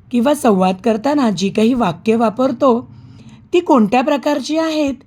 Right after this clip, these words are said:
हे जरी तुम्ही समजून घेण्याचा प्रयत्न केला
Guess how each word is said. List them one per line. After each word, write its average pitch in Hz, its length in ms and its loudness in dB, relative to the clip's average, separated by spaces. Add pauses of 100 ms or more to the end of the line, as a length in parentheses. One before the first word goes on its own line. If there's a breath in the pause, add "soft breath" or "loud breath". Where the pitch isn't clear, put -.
(300 soft breath)
हे 190 180 -2
जरी 226 200 2
तुम्ही 302 260 -2
समजून 233 440 2
घेण्याचा 262 400 0
प्रयत्न 262 460 0
केला 262 420 -2